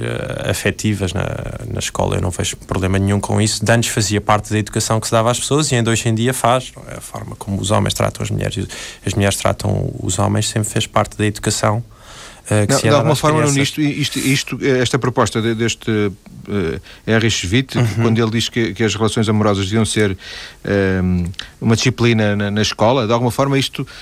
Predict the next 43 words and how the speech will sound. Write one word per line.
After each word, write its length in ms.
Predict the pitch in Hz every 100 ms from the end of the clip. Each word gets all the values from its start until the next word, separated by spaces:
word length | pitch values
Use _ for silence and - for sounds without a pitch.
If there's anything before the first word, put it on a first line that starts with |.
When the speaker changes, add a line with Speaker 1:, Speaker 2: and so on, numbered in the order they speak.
| - 139
Speaker 2:
entronca 380 | 123 147 143 147
naquilo 260 | 123 139
que 100 | 127
nós 200 | 135 131
dissemos 340 | 120 - 127 123
aqui. 540 | 123 143 127 110 104 - - -
Eh, 220 | 135 127
as 80 | 120
relações 260 | 131 147
amorosas 300 | 147 143 131
são 280 | - 143 123 - -
das 140 | 135 127
coisas 280 | 170 143 139
mais 260 | 165 143
importantes 440 | 143 135 131 139 123
da 100 | 131
nossa 240 | 123 131
vida 340 | 113 131 147 147
Speaker 1:
Sim. 240 | - 113 107
Speaker 2:
e 60 |
das 180 | 127 135
menos, 720 | 131 139 151 156 156 147 -
eh, 300 | 143 143 139
estu-, 200 | 131 - 147
das, 160 | 135
das 340 | 139 127 143 127
mais 180 | 156 147
subestimadas 600 | 151 - 147 143 131 117
ao 60 |
mesmo 240 | 131 120 120
tempo, 280 | 131 110 104
não 60 |
é? 140 | 104 127 - - -
Eh, 420 | 107 107 104 101 95 - -
parece 260 | 120 123 -
que 120 | 143 127 127 123
não 220 | 120 139 147
nos 160 | 135
interessa, 480 | 135 123 139 131 147
não, 220 | 135 139
não 120 | 135 139
nos 100 | 127
interessa 400 | 120 135 123